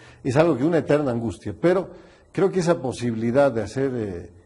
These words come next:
gestión, de conseguir de por acá, por allá, es cierto que la prefectura tiene grandes limitaciones, pero, eh, creo que hemos podido, si bien han quedado muchos desafíos, muchas tareas en el,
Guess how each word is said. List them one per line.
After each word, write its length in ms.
gestión, 680
de 80
conseguir 440
de 80
por 180
acá, 360
por 140
allá, 380
es 180
cierto 400
que 540
la 140
prefectura 500
tiene 260
grandes 400
limitaciones, 1040
pero, 460
eh, 800
creo 280
que 100
hemos 180
podido, 640
si 160
bien 200
han 160
quedado 260
muchos 580
desafíos, 600
muchas 340
tareas 480
en 160
el, 140